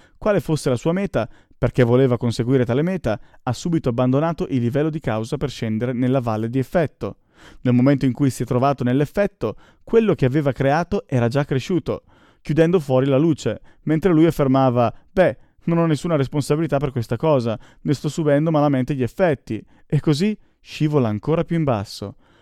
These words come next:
Ora, se gli dovesse accadere dell'altro, allora si lamenterebbe di questo e si lamenterebbe anche di qualcos'altro. Non dice mai a se stesso quale meta stia cercando di raggiungere,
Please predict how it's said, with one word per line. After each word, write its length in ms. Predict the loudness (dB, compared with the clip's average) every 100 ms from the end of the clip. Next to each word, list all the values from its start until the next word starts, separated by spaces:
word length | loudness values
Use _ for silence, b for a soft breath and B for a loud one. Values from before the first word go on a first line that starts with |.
| b
Ora, 280 | 2 4 2 b b
se 180 | -2
gli 60 | 2
dovesse 340 | 4 4 2
accadere 340 | 0 2 2 2
dell'altro, 680 | 2 2 2 0 -2 -6 b b b
allora 300 | 2 4 4
si 140 | 2 2
lamenterebbe 600 | 2 2 2 2 2 0
di 80 | -2
questo 440 | -2 -2 -2 -8 B B
e 80 | -8
si 140 | -4
lamenterebbe 540 | 0 0 0 2 2 2
anche 200 | 0 -2
di 80 | -2
qualcos'altro. 800 | -4 -2 -2 0 0 -2 -8 -10 b b b b
Non 200 | -2 -2
dice 280 | -2 0 2
mai 320 | 2 2 0
a 60 | 0
se 180 | -2 -6
stesso 500 | -4 -4 -4 -6 -4
quale 240 | -2 0
meta 360 | 0 -2 -2 -4
stia 200 | -2 -2
cercando 460 | -2 -4 -2 -2
di 80 | 0
raggiungere, 680 | -2 -2 -2 -2 -2 -6